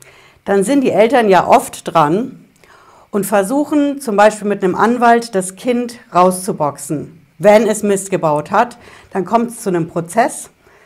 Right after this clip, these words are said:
zum Strafprozess und die Kosten für den Anwalt, die entstehen natürlich. Und viele Eltern fragen sich dann, kann ich eigentlich diese Kosten als außergewöhnliche Belastungen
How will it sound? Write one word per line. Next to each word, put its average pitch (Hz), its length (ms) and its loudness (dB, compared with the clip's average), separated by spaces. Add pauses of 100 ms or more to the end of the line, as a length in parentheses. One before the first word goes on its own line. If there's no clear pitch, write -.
(120)
zum 170 180 -4
Strafprozess 233 960 0
und 185 200 -6
die 170 140 -8
Kosten 285 480 -4
für 185 180 -6
den 165 140 -2
Anwalt, 151 600 -4
die 208 80 -4
entstehen 220 480 0
natürlich. 147 640 -6 (920)
Und 190 120 -6
viele 269 220 0
Eltern 262 320 0
fragen 233 360 2
sich 226 200 -6
dann, 214 280 0
kann 226 260 -2
ich 302 140 -6
eigentlich 254 320 -4
diese 214 220 -6
Kosten 208 580 -2
als 185 460 -4
außergewöhnliche 226 1040 0
Belastungen 170 920 -2